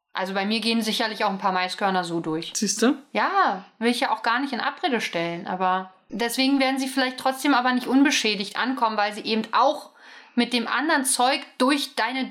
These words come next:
Speaker 1: Därme gepresst werden. Und da kann
Speaker 2: Aber
Speaker 1: schon mal auch was
Speaker 2: apropos
Speaker 1: kaputt gehen.
Speaker 2: Kerne, also Tomatenkerne scheidet man ja auch so aus.
Speaker 1: Ja?
Speaker 2: Das heißt, die bleiben nicht im Magen. Das heißt, es wachsen keine Tomatenpflanzen im Magen. Aber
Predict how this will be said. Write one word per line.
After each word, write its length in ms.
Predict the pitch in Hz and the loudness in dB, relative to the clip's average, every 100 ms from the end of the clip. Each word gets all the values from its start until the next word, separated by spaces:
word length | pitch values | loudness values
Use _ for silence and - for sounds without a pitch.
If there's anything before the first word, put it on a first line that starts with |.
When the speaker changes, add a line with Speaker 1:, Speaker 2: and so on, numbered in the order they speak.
| - | -4
Speaker 1:
Därme 320 | 208 226 240 | -2 -2 -4
gepresst 640 | 190 196 - 185 - - | -6 -6 -4 -4 -6 -6
werden. 420 | 170 170 165 175 175 | -2 0 0 -4 -6
Und 100 | 196 | -4
da 60 | |
kann 120 | 220 220 | -2 -2
Speaker 2:
Aber 100 | 202 | -2
Speaker 1:
schon 180 | 233 | -2
mal 80 | 226 | 0
auch 140 | 208 202 | 0 0
was 80 | |
Speaker 2:
apropos 220 | 220 - 262 | 0 0 0
Speaker 1:
kaputt 80 | 262 175 | 0 0
gehen. 40 | |
Speaker 2:
Kerne, 240 | 247 240 220 | 0 0 0
also 240 | 113 - | -2 -4
Tomatenkerne 720 | 208 220 208 240 269 262 220 | 0 2 4 2 0 0 -2
scheidet 340 | 220 233 220 220 | -2 -4 -4 -2
man 120 | 202 | -2
ja 100 | 180 | 0
auch 160 | - 196 | 0 -2
so 220 | - 175 | 0 0
aus. 360 | - 180 254 - - - | 2 0 0 -6 -16 -6
Speaker 1:
Ja? 80 | 226 | -4
Speaker 2:
Das 160 | - 233 | -2 -2
heißt, 200 | 220 - | -2 -2
die 60 | 233 | 0
bleiben 340 | 233 220 220 | 2 2 2
nicht 180 | 254 254 | 2 2
im 180 | 190 196 | -2 -2
Magen. 540 | 165 180 202 233 214 | 0 -2 -2 -2 -2
Das 140 | 202 | -2
heißt, 180 | 220 214 | -4 -4
es 120 | 208 202 190 - - | -6 -6 -8 -10 -4
wachsen 360 | - - 233 220 | -4 0 -2 0
keine 360 | 226 220 208 | -4 -2 -4
Tomatenpflanzen 1000 | - 190 170 185 - - 180 - - - _ _ _ _ _ | -2 0 0 -4 -6 -6 -6 -6 -8 -8 _ _ _ _ _
im 120 | 202 190 | 0 2
Magen. 360 | 151 156 143 - | 0 -2 -8 -6
Aber 400 | 202 202 156 | -2 -2 -4